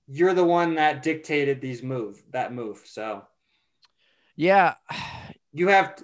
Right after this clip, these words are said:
Speaker 1: I mean, for the Rams, you have two years to win a Super Bowl. Otherwise,
Speaker 2: Oh, yeah.
Speaker 1: it's
Speaker 2: Their,
Speaker 1: over.
Speaker 2: their, their window <laughs> is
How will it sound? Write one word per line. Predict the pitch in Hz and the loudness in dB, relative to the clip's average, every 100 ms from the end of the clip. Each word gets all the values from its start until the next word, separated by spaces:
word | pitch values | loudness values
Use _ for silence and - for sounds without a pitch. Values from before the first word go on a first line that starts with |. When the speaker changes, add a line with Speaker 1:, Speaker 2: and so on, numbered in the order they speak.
| - | -6
Speaker 1:
I | 190 | -4
mean, | 190 | -4
for | 175 202 180 170 | 0 0 0 -2
the | 180 | 0
Rams, | 185 208 170 | 2 2 2
you | 196 | 2
have | 170 | 2
two | - 202 | -2 0
years | 185 156 | 2 2
to | 160 | 2
win | 160 | -2
a | 147 | -4
Super | 160 139 120 | -4 -6 -6
Bowl. | 123 | -6
Otherwise, | 113 139 143 135 | -4 -2 -2 4
Speaker 2:
Oh, | 156 | 6
yeah. | 151 131 110 117 | 8 6 4 -2
Speaker 1:
it's | 139 | -4
Speaker 2:
Their, | 147 | -2
Speaker 1:
over. | 131 120 | -2 -2
Speaker 2:
their, | 147 147 | -2 0
their | 131 170 | 0 2
window | 156 165 - - | 4 4 4 -2
<laughs> | - | -2
is | 175 123 | -4 -6